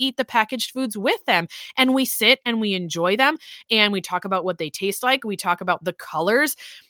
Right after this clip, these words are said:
And I don't talk anything about the nutrition in it. Now, I'll be honest, sometimes it's hard. Sometimes it's hard for me to separate. And when they're, you know,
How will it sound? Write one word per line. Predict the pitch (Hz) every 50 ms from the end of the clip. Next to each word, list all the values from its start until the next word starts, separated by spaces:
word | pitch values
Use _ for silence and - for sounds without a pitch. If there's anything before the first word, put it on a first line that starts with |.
| _ _ _ _ -
And | 254 254 254 254 247 -
I | 247 247
don't | 269 269 208
talk | - - 262 269 262 - -
anything | 240 247 269 269 233 294 285 269
about | 262 233 214 233 226 226 233 - _ _ _ _ _ _ -
the | 202 226 233
nutrition | 233 247 240 - - - 294 302 277 - - 302 269 185 156
in | - 208 196 175
it. | 151 131 -
Now, | 226 233 240 -
I'll | - 247 277
be | 240 269 277
honest, | 285 302 320 302 240 185 185 - - -
sometimes | - 254 262 262 254 277 277 277 254
it's | 277 - -
hard. | - 339 381 359 226 - 135 135 -
Sometimes | - 190 190 214 233 240 226 269
it's | 233 -
hard | 247 247 233 214
for | - 247
me | 240 240 233
to | 226
separate. | - - 277 285 - 269 220 180 156 170 214 220 - - - - - -
And | - 220 220 220 220
when | 220 226 226 226
they're, | 233 226 233 226 220 - _ - _ _ _
you | - 220 214
know, | 208 208 202